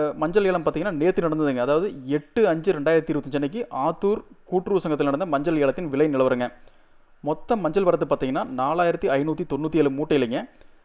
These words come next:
ரெண்டு லட்சத்தி எழுபத்தி ஏழாயிரத்தி நாற்பத்தெட்டு கிலோங்க. மொத்த மஞ்சள் வர்த்தகம் பார்த்தீங்கன்னா, மூணு கோடியே எழுபத்தி ஆறு லட்சம் ரூபாய்ங்க.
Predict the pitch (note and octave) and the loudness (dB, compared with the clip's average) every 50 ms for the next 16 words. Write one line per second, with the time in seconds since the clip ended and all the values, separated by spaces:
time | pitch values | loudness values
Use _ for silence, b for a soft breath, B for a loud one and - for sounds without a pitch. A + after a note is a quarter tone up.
0 | _ _ - C3+ C#3 E3 F3 G#3 G3 - F#3+ F3 - G#3 G3 E3 D3+ D#3 F3 F#3+ | _ _ -2 -2 0 0 2 0 2 2 0 -2 0 -2 0 2 2 2 2 2
1 | F#3 G3+ F3 E3+ E3+ D#3+ D#3+ D#3+ - F#3 D#3 C#3 C#3+ D3+ - D3 D#3+ D3+ - C3 | 2 2 2 4 6 6 4 4 2 -2 0 0 0 0 -2 -2 -2 -2 -2 0
2 | - D3 D#3+ D3+ C#3 C3 - - - - - - - - - - _ _ _ - | 0 2 2 2 2 0 -4 -6 -10 -20 -20 -20 -20 -20 -20 -20 _ _ _ -4
3 | D3 E3 - - - A#3 G3+ D#3+ D3+ E3 G#3 F#3+ D#3+ D3+ - - G3 F#3+ E3+ E3 | -4 -4 -2 2 2 2 2 2 0 2 2 4 4 2 2 4 2 2 2 0
4 | C#3+ D3+ D3 F#3 A3 G3 D3+ C#3+ D#3 F3 G3+ G3 - F#3+ F3 D#3 D3 D#3 G3+ A#3 | 0 0 0 -4 -4 -6 -6 -6 -6 -4 -2 -2 2 2 2 2 2 2 2 0
5 | C#3+ C#3+ C3+ D#3 E3+ F3+ E3+ F3 D#3+ D#3 D3 C#3+ - D3 C#3+ D3+ D3 D3 C#3 B2+ | 2 0 0 2 2 2 4 4 4 4 2 0 -2 -2 -2 2 2 2 2 2
6 | B2 D3+ G3 - | 0 -2 -4 -6